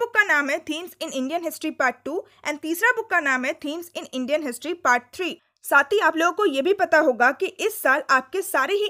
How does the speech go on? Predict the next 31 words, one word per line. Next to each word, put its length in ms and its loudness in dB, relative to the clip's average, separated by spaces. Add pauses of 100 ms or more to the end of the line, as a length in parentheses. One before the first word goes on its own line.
एनसीईआरटी 580 -2
बुक्स 300 -6
को 140 -2
रिवाइज 460 0
किया 220 2
गया 240 0
है 180 0
आपके 360 0
लेटेस्ट 420 -2
सिलेबस 360 0
के 100 -8
according। 460 -2 (340)
So 180 0
आपका 300 4
जो 180 -2 (120)
हिस्ट्री 300 -2
का 100 2
बुक 280 -2
है 100 2
for 140 -2
class 360 0
twelve, 220 0 (260)
so 140 0 (120)
इस 80 0
बुक 260 -6
को 100 4
भी 160 2
रिवाइज 500 0
किया 200 4
गया 200 0
है। 180 -2